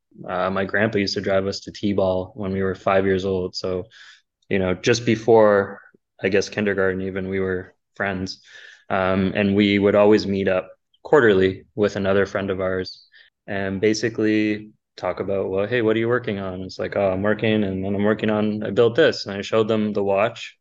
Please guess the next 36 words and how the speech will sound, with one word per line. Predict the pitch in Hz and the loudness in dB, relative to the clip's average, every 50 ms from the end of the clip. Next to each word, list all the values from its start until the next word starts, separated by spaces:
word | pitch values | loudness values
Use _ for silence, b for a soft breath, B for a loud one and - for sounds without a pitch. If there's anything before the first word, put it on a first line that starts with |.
| - 95 | -14 -12
uh, | 98 95 98 95 95 | -10 -8 -8 -6 -4
like, | 101 98 - | -4 -4 -4
a | - - | -4 -6
picture | 135 110 117 123 101 | -6 -6 -4 -2 -2
of | 95 95 104 | -2 0 0
it. | 117 120 117 B B B _ _ _ - | -2 -4 -4 B B B _ _ _ -10
And | 107 101 101 | -8 -6 -4
then | 98 98 98 98 98 | -4 -4 -4 -2 -4
I | 98 | -4
think | 101 113 101 - | -4 -6 -6 -4
we | 110 101 95 98 | -4 -4 -2 -2
met | 98 98 | -2 -2
up | 98 95 95 - | -2 -4 -4 -6
again | - 98 92 107 101 98 98 98 98 95 98 98 - _ _ | -12 -10 -6 -4 -4 -4 -4 -6 -6 -8 -10 -12 -16 _ _
closer | - - 107 98 - - | -2 0 0 0 0 -4
to | 95 98 | -4 -4
New | 98 98 104 104 104 101 95 | -2 0 0 -2 -2 -2 -2
Year's. | 95 98 107 104 107 | -2 -2 -4 -4 -6
This | 104 - - | -10 -10 -10
was | - - - - | -12 -12 -6 -6
Christmas, | 107 - - 98 98 98 - - - | -6 -6 -6 -8 -8 -8 -8 -10 -10
and | 107 101 | -6 -4
we | 98 95 98 | -4 -2 -2
met | 95 101 | -2 -2
up | 98 - | -2 -2
closer | - 110 101 - - 98 | 0 0 0 0 -2 -6
to | 98 101 | -4 -2
New | 110 127 127 120 107 | -2 0 0 2 2
Year's. | 107 110 107 107 - _ b b b b b b b _ _ _ _ _ - | 2 2 0 -2 -8 _ b b b b b b b _ _ _ _ _ -10
And | - 101 101 101 101 101 98 98 101 | -8 -6 -4 -4 -4 -4 -4 -2 0
Niven | 107 101 101 101 | 0 0 0 -2
saw | 98 - 120 117 | 0 2 2 2
the | 113 110 | 4 2
watch, | 101 101 101 101 113 117 - 113 | 2 2 2 2 0 0 -2 -8
and | 98 | -8
he | 95 101 95 95 | -6 -6 -6 -6